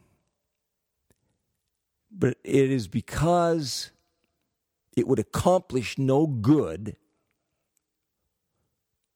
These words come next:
for the free world, and it would accomplish no good in Iraq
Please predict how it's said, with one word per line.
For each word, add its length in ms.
for 180
the 100
free 340
world, 680
and 120
it 60
would 120
accomplish 560
no 220
good 420
in 120
Iraq 1000